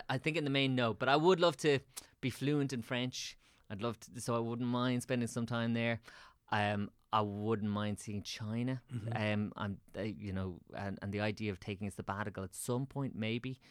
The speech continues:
Speaker 1: Uh, but it's never been really real to
Speaker 2: Mm.
Speaker 1: me, um, uh, uh, the idea of living somewhere else.
Speaker 2: Do you think you will, when you say you'll never retire,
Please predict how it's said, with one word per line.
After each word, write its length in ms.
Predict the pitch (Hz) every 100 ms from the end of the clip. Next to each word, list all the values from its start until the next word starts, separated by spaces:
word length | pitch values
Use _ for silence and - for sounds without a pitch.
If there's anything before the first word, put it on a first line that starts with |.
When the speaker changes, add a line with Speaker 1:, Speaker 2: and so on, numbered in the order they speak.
| - -
Speaker 1:
Uh, 300 | - 101 104 95 -
but 320 | 117 113 104 -
it's 140 | 110
never 160 | 127 117
been 320 | 117 110 107
really 340 | 117 120 113 101
real 320 | 98 90 87 _ _ _
to 60 | 143 135 98
Speaker 2:
Mm. 20 |
Speaker 1:
me, 240 | 92 - -
um, 300 | 95 90 80 - _ - -
uh, 220 | 98 87 -
uh, 60 | - -
the 100 | 107
idea 220 | 90 95
of 60 | 87
living 200 | 90 90
somewhere 220 | 87 85
else. 180 | - - - - -
Speaker 2:
Do 80 | 165
you 140 | 165 156
think 340 | 170 196 -
you 140 | 185
will, 840 | 160 156 147 139 135 127 120 107 - _ _
when 180 | 147 165
you 100 | 165
say 160 | 165
you'll 120 | 147
never 200 | 135 123
retire, 460 | 123 117 123 120 95